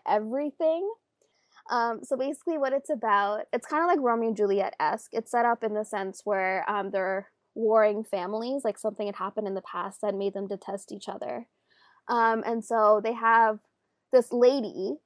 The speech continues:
had groomed her grandson up to be, like, her tool of revenge. And all he's ever known is, like, he needs to get revenge on this guy that had raped his mom and killed her.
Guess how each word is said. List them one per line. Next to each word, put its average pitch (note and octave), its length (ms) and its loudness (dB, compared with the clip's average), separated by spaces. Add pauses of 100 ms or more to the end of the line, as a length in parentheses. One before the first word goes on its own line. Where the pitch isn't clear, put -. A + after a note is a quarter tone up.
(120)
had A3+ 260 0
groomed B3+ 460 2
her A#3 120 0
grandson G#3 640 0
up G#3 300 0
to - 160 -14
be, A3+ 180 0
like, G3+ 280 4
her A3 120 -4
tool G#3+ 300 -2
of G3+ 120 -2
revenge. G3+ 640 -4 (260)
And A#3 220 -2
all G#3+ 180 8
he's A#3+ 160 4
ever A#3 200 2
known G3 300 2
is, G#3+ 140 -2
like, F3+ 180 -8
he B3+ 80 -6
needs G#3+ 240 -2
to - 60 -10
get G3 120 0
revenge F#3+ 400 -2
on G#3 160 -4
this G3 180 -6
guy G3 520 4
that G3+ 160 -2
had G#3 200 -10
raped G3 280 -2
his G#3+ 180 -4
mom F3+ 320 -2
and F#3+ 160 -8
killed F#3 360 -2
her. - 180 -16